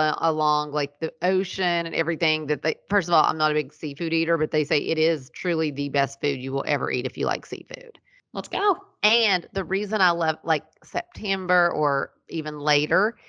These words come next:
Speaker 1: and I, but I do think it's September and I wouldn't be able to go then, but it, they do those historic home tours and designers
Speaker 2: Oh.
Speaker 1: come in and, you know, do different rooms. And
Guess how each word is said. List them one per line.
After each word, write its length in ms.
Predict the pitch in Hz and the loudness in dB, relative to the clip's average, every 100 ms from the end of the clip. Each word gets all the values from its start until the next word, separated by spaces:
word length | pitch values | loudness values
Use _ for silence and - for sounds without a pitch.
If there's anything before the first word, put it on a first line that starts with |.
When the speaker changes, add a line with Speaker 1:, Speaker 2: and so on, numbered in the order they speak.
| - - | -20 -4
Speaker 1:
and 100 | 175 | 0
I, 100 | 170 | 0
but 140 | 180 170 | 2 0
I 60 | |
do 180 | 160 160 | 2 -2
think 160 | 151 147 | -6 -8
it's 140 | 151 | -6
September 480 | 143 - 156 139 143 | -6 -6 -8 -4 -2
and 80 | 139 | 0
I 80 | 131 | 0
wouldn't 180 | 143 | -2
be 80 | 151 | -4
able 140 | 143 139 | -4 -4
to 80 | |
go 240 | 143 139 139 147 | -2 -2 -4 -6
then, 460 | 156 147 143 156 180 | -6 -2 -2 -2 0
but 200 | 165 156 - | 2 2 0
it, 260 | 170 - | -2 0
they 140 | 170 160 | -2 -2
do 180 | 160 | 0
those 240 | 151 147 151 | 0 0 -2
historic 520 | 170 - 160 143 139 | -6 -4 -2 -2 -2
home 280 | 151 139 143 | -4 -6 -6
tours 720 | - 160 165 175 196 208 - _ 175 | -4 0 2 4 2 0 -10 _ -2
and 240 | 165 156 | 0 2
designers 720 | 196 185 185 185 185 180 160 | 4 6 6 6 6 6 2
Speaker 2:
Oh. 100 | - | 0
Speaker 1:
come 140 | - 156 | -4 -6
in 340 | 156 151 151 | -6 -4 -4
and, 200 | 147 139 - | -8 -12 -8
you 100 | 151 | -4
know, 140 | 143 | -2
do 260 | 139 151 143 | -2 -4 -4
different 320 | 143 - - | -6 -6 -2
rooms. 640 | 214 214 196 185 180 170 | 2 4 4 2 0 -2
And 240 | 156 147 | -4 -4